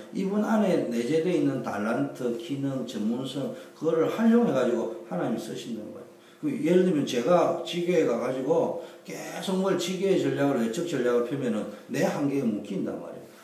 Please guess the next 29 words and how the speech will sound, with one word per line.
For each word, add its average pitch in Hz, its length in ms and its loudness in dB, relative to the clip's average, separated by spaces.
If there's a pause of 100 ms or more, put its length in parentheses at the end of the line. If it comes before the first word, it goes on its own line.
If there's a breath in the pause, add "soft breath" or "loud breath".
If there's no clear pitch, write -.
근데 180 140 2
우리 147 160 6
모두 190 300 0
성령 196 340 2
충만 208 260 2
받아버리면은 113 680 -2 (300 loud breath)
그게 196 160 -4
와가 202 420 4
있는 160 280 2
분 143 180 0
가운데 131 760 -2
남자, 139 580 -4
여자 135 380 -4
등 113 360 -4
다르고, 113 600 -6 (140)
전공이 117 520 0
다르고, 120 380 -4
경험이 165 420 2
다르고, 113 380 -4
잘하는 143 460 -2
게 - 80 -2
다르단 - 460 -4
말이에요. 90 260 -8 (320 loud breath)
그걸 226 400 4
속에서 233 800 2
모두가 277 680 6
성령 175 340 0
충만 170 320 2
받으니까 131 560 0